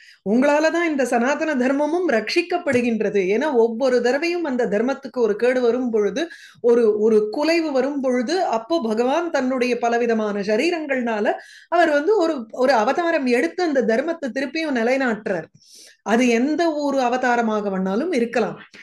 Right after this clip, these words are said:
அந்த மாதிரி இருக்கும் பொழுது நாங்க உங்களுக்கு மகிமையை தேடித்தரோம்னு சொல்றது நியாயமான்னு கேக்குறார். "கிம்சிது அனுகிரகியேத யத்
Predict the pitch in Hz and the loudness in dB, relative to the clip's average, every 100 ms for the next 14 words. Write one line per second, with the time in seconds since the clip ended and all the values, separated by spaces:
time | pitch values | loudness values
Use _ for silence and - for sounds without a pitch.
0 | - _ _ _ _ 175 202 262 320 330 | -20 _ _ _ _ -4 0 2 2 2
1 | 359 427 320 330 370 320 320 339 320 220 | 4 6 4 2 -2 -2 -2 -2 0 0
2 | 196 214 311 349 392 285 247 294 359 359 | 0 0 2 2 2 2 2 2 0 0
3 | 330 330 359 349 294 277 302 262 269 302 | 0 0 0 0 0 -2 -2 -2 -2 -2
4 | 320 - 226 240 240 302 226 185 220 202 | -2 0 0 2 0 -2 -4 -2 0 0
5 | 196 202 214 165 160 156 - 226 262 311 | -2 -4 -6 -8 -10 -12 -2 -2 0 -4
6 | 302 370 180 190 247 294 302 302 285 294 | -4 -4 -4 -4 -4 -6 -8 -4 -4 -4
7 | 311 208 | -4 -4